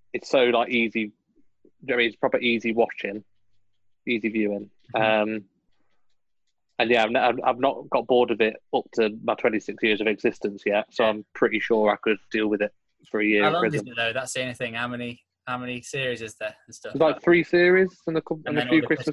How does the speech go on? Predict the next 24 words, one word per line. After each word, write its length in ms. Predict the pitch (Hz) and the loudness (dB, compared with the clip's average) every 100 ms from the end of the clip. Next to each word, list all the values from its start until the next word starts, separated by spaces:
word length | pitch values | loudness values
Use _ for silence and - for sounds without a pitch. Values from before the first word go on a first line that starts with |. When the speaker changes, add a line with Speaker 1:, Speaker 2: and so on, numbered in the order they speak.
| 139 | 0
Speaker 2:
Christmas 180 | 160 | 0
Speaker 1:
specials. 320 | - 165 175 - | 2 2 2 -2
Speaker 2:
specials. 200 | 113 110 | -12 -6
Yeah, 160 | 120 113 | -4 -4
the 60 | |
Christmas 240 | - - - | -6 -12 -10
specials 360 | 113 - 110 | -12 -10 -14
are 60 | 110 | -12
long 120 | 107 107 | -14 -10
enough, 140 | 107 | 0
Speaker 1:
And 100 | 143 | 4
Speaker 2:
aren't 80 | 160 | 4
Speaker 1:
each 40 | 151 | 4
episode's, 520 | 156 151 139 123 110 | 0 2 2 2 2
like, 260 | 123 120 120 | 2 0 2
an 60 | 123 | 0
hour, 360 | 139 135 113 | 2 2 2
aren't 180 | 127 120 | 0 -2
they, 80 | 107 | -8
or 80 | 107 | -8
fifty 240 | 127 - 120 | -10 -10 -10
minutes 340 | 117 110 - 117 | -10 -12 -14 -18
or 80 | - | -16
something? 160 | 113 | -16